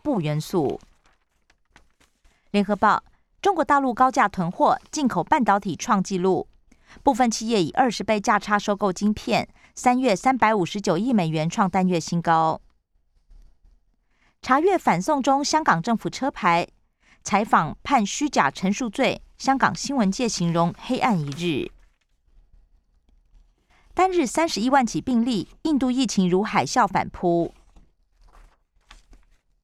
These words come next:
社会消息，《中国时报》，跟踪骚扰八种N G行为，最重关五年。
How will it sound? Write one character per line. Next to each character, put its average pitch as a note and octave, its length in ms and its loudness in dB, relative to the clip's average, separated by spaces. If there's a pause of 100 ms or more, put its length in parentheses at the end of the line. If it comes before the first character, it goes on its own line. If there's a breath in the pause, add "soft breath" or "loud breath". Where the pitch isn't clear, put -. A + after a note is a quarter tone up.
(880)
社 C4+ 180 0
会 B3 80 0
消 A#3 200 2
息， F#3 240 -2
《中 A3 180 0
国 G3+ 80 2
时 - 160 -4
报》， F#3+ 260 2 (400 soft breath)
跟 E4 160 0
踪 F4 220 0
骚 E4+ 220 2
扰 F#3 320 2
八 D4+ 160 2
种 G#3+ 160 0
N A#3 180 -2
G A#3+ 160 -4
行 F#3+ 220 -2
为， F3 280 0
最 D4+ 160 0
重 A3 200 0
关 B3+ 200 0
五 G3 140 0
年。 D#3 340 -4